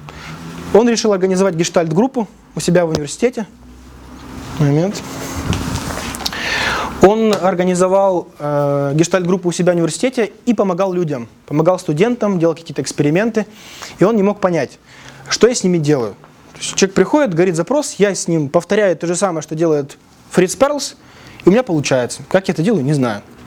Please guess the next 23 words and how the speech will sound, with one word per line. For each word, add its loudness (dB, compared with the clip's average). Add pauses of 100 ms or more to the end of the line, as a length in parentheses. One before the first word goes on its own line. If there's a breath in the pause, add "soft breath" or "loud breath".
(160)
Понятно, 2
да, 4
идея? -2 (720 loud breath)
И 8
он 2
подумал: 2
«Так, 2
значит, 0
нужно 2
больше 0
копировать -2 (440)
Фрица -4
Перлза». -4
И -2
он -2
себе 0
отрастил -4
такую -2
бороду, 2
как -4
у -4
Фрица -4
Перлза. -2